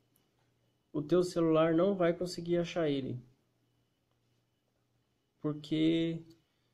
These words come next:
esse fone de ouvido, ele tem uma certa limitação pela memória dele ser muito pequena, você não vai conseguir achar ele em outro aparelho, tá? Porque a capacidade de armazenamento dele é muito curta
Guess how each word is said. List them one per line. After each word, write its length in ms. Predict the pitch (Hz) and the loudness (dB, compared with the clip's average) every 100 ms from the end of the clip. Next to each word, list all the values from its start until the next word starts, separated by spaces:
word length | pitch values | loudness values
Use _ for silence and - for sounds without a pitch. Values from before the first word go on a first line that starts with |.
| _ _ _ _ _ | _ _ _ _ _
esse 640 | 165 180 - 208 202 196 180 - | 4 4 2 0 2 0 -2 -4
fone 280 | 190 190 180 | 0 4 4
de 120 | 170 | 2
ouvido, 400 | 156 147 180 190 | 0 0 0 2
ele 140 | 185 180 | 0 2
tem 140 | 185 | 0
uma 180 | 196 180 | 0 0
certa 360 | - 185 185 | 0 -2 0
limitação 960 | 185 185 180 175 170 - 190 196 175 165 - _ _ _ _ _ _ _ _ _ _ _ | -2 -2 -2 -4 -2 0 2 2 0 -4 -12 _ _ _ _ _ _ _ _ _ _ _
pela 220 | 190 196 | 2 2
memória 400 | 180 180 180 180 | 2 4 4 4
dele 200 | 175 180 | 4 2
ser 200 | 175 185 | 0 0
muito 260 | 185 180 - | 2 0 -2
pequena, 540 | - 156 165 196 185 | -6 2 2 4 2
você 280 | 160 156 170 | 0 -2 0
não 160 | 180 | 2
vai 140 | 190 190 | 2 -2
conseguir 400 | 185 - 175 175 | -6 -8 -2 -2
achar 240 | 175 170 | -2 -2
ele 240 | 165 170 170 | 0 2 4
em 100 | 170 | 2
outro 200 | 175 175 | 0 -4
aparelho, 480 | 175 165 139 135 | -2 0 0 -2
tá? 220 | 127 131 131 | -4 -6 -6
Porque 320 | - - 147 | -8 -4 -2
a 120 | 147 | -2
capacidade 600 | 147 147 147 - 165 151 | -6 -6 -8 -2 -2 0
de 120 | 156 | -4
armazenamento 560 | 156 151 151 151 156 156 | -2 -2 -2 0 -2 -2
dele 240 | 147 156 | 0 2
é 40 | 165 | 2
muito 280 | 170 170 | 2 -2
curta 560 | - - 185 202 196 | -10 -4 -2 -2 -4